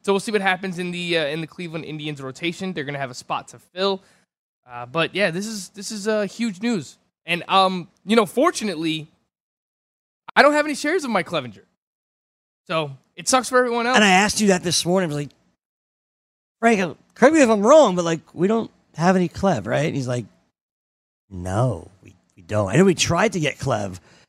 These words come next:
Speaker 2: and we wound up, I, I overspent for Wheeler, and we, I messed up." And again, Wheeler sucks.
Speaker 1: At least Wheeler's
Speaker 2: But
Speaker 1: healthy.
Speaker 2: at least he's pitching this week. Brutal injury for the Mike Clevinger owners. What do you do? If you're Mike Clevinger owner, what do you do?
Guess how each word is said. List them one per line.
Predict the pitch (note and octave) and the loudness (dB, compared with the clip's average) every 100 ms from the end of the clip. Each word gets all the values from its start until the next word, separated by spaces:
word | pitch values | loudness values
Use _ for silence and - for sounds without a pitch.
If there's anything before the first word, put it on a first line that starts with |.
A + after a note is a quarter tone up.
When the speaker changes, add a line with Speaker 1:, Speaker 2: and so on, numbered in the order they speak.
| _ _ - | _ _ 0
Speaker 2:
and | C3+ | 2
we | C3+ | 2
wound | C3+ D3 | 2 2
up, | C#3 | 0
I, | C3+ C#3 - B2 _ | 0 -2 -4 -14 _
I | E3 | 0
overspent | D3 D3+ - D3 | 2 2 0 -2
for | D3+ | 0
Wheeler, | C#3+ G3 D#3 A#2+ | 4 4 2 -4
and | B2 | -6
we, | B2 A#2+ _ - _ | -6 -8 _ -20 _
I | A#2 | -2
messed | B2 A#2+ - | 0 2 2
up." | - - _ _ _ _ _ _ _ _ _ | 2 -2 _ _ _ _ _ _ _ _ _
And | F#3 A#3 | 2 6
again, | F4 E4 | 6 6
Wheeler | D#4+ D#4 | 4 0
sucks. | - D#4 - - - - | 4 4 2 0 -2 -2
Speaker 1:
At | A3 | -2
least | F4+ D4 | -2 0
Wheeler's | D#4 C#4 | 0 4
Speaker 2:
But | C#4 E4 | 10 10
Speaker 1:
healthy. | D4+ D4 | 8 6
Speaker 2:
at | |
least | G4+ A#4+ - | 6 6 6
he's | F4 - | 6 4
pitching | - A4+ - D#4 | 2 4 6 4
this | G#3+ - - | 2 -6 -4
week. | A3 F3 B2+ - - _ _ _ _ _ _ _ _ _ | -2 -2 -4 -12 -18 _ _ _ _ _ _ _ _ _
Brutal | B3+ D4 A3 | 10 12 8
injury | G3+ E3+ | 4 2
for | D#3+ | 0
the | |
Mike | D#3+ D#3+ | 0 0
Clevinger | E3 D#3 C3 | 0 0 -4
owners. | A#2+ A#2+ A2+ | -6 -6 -2
What | G3 | 4
do | |
you | D4 | 6
do? | D4 A#2+ | 4 0
If | G#2+ | -4
you're | A3 | 0
Mike | C4 B3+ | 0 2
Clevinger | A#3+ A#3 G3+ | 0 -2 -2
owner, | F#3+ D#3 | -2 0
what | D#3 | 0
do | |
you | E3+ | 0
do? | D3 A#2 | -2 -6